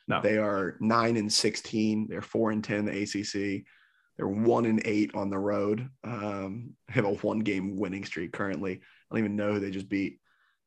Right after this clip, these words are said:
Speaker 2: Did you ever expect him to be, i-, saying that he is out this, this quick?
Speaker 1: No. Um, you know, I know Shire's getting all the love right now,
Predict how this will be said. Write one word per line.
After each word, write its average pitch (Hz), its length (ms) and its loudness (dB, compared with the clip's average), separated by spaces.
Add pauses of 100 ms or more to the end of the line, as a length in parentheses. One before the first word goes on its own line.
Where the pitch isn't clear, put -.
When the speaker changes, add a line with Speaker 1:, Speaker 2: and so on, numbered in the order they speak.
(160)
Speaker 2:
Did 113 180 6
you 120 140 10
ever 117 200 8
expect 113 380 2
him 104 120 2
to 98 40 -2
be, 104 420 2
i-, 110 260 2
saying 120 280 6
that 107 100 4
he 104 100 4
is 104 160 2
out 98 200 -2
this, 90 160 -8 (120)
this 104 400 -2
quick? - 340 -2 (1400)
Speaker 1:
No. 123 260 10 (420)
Um, 123 840 6 (760)
you 135 140 8
know, 139 100 12
I 123 120 10
know 156 200 12
Shire's 143 420 10
getting 143 200 10
all 135 120 10
the 123 60 8
love 131 280 8
right 120 160 4
now, 110 420 0